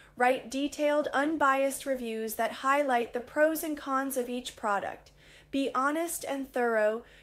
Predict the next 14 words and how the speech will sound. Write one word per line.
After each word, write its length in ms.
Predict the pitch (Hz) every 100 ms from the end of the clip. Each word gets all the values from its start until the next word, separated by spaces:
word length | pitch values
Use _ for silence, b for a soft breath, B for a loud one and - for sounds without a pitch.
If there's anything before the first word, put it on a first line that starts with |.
| -
Your 160 | 269
readers 340 | 285 339 381 349
will 140 | 320
appreciate 580 | 294 - 302 285 285 277
your 120 | 262
transparency. 1120 | 262 247 240 - 254 240 226 214 - - - - b b b b
Comparison 640 | 285 269 302 339 339 339
articles 560 | 262 277 277 294 294 285
are 160 | 247
another 340 | 247 233 240 254
effective 460 | 247 240 240 240
format. 480 | - 233 214 - - -
For 160 | - 240
example, 640 | 233 240 233 233 -